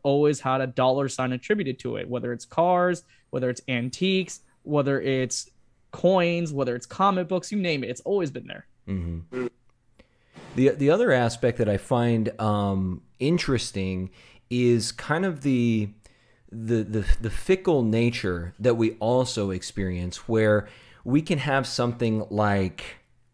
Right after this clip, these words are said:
Speaker 2: I guess a good example is, like, Battle Styles. Like, when Battle Styles was first released, it was really popular. It was a fairly allocated first wave.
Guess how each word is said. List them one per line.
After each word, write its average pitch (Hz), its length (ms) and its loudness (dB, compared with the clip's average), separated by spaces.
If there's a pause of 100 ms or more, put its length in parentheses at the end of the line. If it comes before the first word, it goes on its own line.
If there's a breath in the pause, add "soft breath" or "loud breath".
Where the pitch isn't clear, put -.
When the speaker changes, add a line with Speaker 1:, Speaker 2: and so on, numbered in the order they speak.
(720)
Speaker 2:
I - 160 -4
guess 165 180 0
a 139 40 -2
good 123 160 2
example 107 480 2
is, 95 100 -2
like, 90 180 -4
Battle 95 300 0
Styles. 87 560 -6
Like, 90 160 -6
when 98 140 -2
Battle 135 340 2
Styles 120 420 0
was 98 140 -4
first 113 340 -4
released, 92 460 -4
it - 320 -20
was 87 140 -6
really 135 260 2
popular. 104 580 2
It 98 140 0
was 95 160 -2
a 92 100 -2
fairly 127 480 2
allocated 110 540 -2
first 101 360 -4
wave. 98 460 2